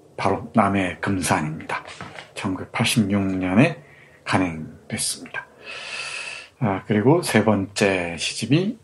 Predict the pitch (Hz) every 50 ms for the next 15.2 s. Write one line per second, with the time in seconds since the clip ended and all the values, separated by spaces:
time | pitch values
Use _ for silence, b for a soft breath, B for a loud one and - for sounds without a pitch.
0 | _ - - - 110 104 101 101 98 98 90 87 87 87 - - - - 127 110
1 | 107 110 120 117 101 98 98 113 160 196 196 165 - - - - _ _ - -
2 | - - - - - - - - - - _ _ _ - - - _ _ _ _
3 | _ _ _ _ _ _ 98 - - - - - - - - _ _ - - -
4 | - _ _ - - - 113 110 120 117 117 113 110 107 107 - 120 120 120 110
5 | - - - - - _ _ b b b b b b b b _ - 120 107 120
6 | 127 143 147 143 143 131 120 117 - - - - - - - - - - - -
7 | _ B B B B B B B B B B B B B B B B B B B
8 | B _ - 104 101 95 92 110 110 113 113 - - _ - _ _ _ _ _
9 | - - - - - _ _ _ _ _ _ _ _ _ _ _ _ _ - 113
10 | 101 95 92 90 95 98 104 113 110 - _ _ _ _ _ _ _ _ _ _
11 | _ _ - - - 95 92 87 92 113 151 165 151 - - 120 117 110 104 104
12 | 101 101 98 87 - - - 113 - - - _ _ _ _ _ _ _ _ _
13 | _ _ _ _ - 127 104 92 90 - - - - 117 120 127 127 123 127 -
14 | 143 143 - - 180 - - 113 - 107 98 95 - - - 104 85 - 92 85
15 | 78 80 85